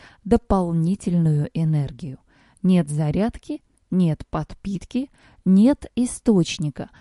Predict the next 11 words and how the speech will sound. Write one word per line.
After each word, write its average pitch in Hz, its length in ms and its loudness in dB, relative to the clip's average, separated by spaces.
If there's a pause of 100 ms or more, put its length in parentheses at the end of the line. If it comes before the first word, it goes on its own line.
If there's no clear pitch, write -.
(180)
дарующего 165 960 -2 (100)
новые 151 440 -2
силы. 131 460 -14 (560)
Вот 220 280 4
поэтому 240 760 0
нужен 220 600 2
алкоголь, 160 720 -2 (240)
который 254 460 2
даст 185 500 -4 (140)
недостающую 170 1160 0
энергию, 160 640 -4